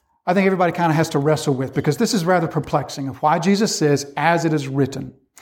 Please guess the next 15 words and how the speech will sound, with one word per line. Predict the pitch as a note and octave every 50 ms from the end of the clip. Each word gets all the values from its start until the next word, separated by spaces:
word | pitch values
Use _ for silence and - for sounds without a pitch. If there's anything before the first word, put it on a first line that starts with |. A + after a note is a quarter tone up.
| - - - - - - - - - - -
But | - E3 F3+
I | F#3+ F#3+
think | F#3+ - D#4+ E4+ -
to | - G3
see | - - - - B3 A#3+
this, | G3 D#3+ D#3+ D#3 E3 D#3+ - - -
you, | F3+ E3+ E3+
we | E3+ F3 F3 F3+
really | F3+ A3+ D4+ D4+
just | A3 G3+ G3 G3 -
need | F#3+ F#3 F#3 F3+ F#3
to | - - F3 E3+ D#3+
remind | D3+ D#3 D#3 E3 E3+ F3+ F3+ E3+ E3
ourselves | D#3 D#3 - D#3 D3+ C#3+ C#3+ C#3+ C#3+ - - -
of | D3+ D3+ D3+ D3+ D3+ D3 C3+ C3+ -